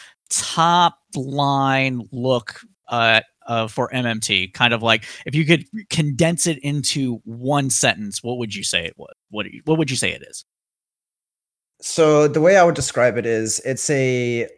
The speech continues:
Speaker 2: it's an analytical approach. Um, it's an academic approach to studying modern economies,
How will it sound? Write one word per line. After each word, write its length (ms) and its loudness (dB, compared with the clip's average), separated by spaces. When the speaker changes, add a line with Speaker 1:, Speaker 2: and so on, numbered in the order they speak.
Speaker 2:
it's 120 -6
an 100 0
analytical 480 2
approach. 600 -2
Um, 340 0
it's 100 -8
an 80 -2
academic 400 -2
approach 500 -6
to 340 -4
studying 500 -2
modern 300 0
economies, 600 -2